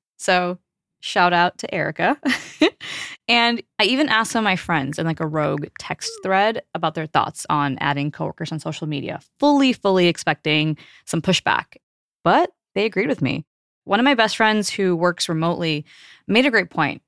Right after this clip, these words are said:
and she said, quote, "I also feel like when I consider my colleagues friends, it helps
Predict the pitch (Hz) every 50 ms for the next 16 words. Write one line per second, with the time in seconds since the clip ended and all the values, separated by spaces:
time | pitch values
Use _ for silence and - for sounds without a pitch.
0 | _ - - 175 170 - - 226 - - 175 165 160 156 _ _ - - 160 143
1 | - 220 - - - _ _ _ _ _ _ _ _ _ - - 180 - 277 311
2 | - - 302 277 - - - 208 180 151 151 175 233 262 226 185 175 - 175 170
3 | 165 - - 175 - 190 180 180 175 175 165 - - - 165 160 147 147 - -
4 | - - - - 302 185 147 156 190 240 269 - - - _ _ _ _ _ _
5 | _ _ - 208 180 - 233 262 262 -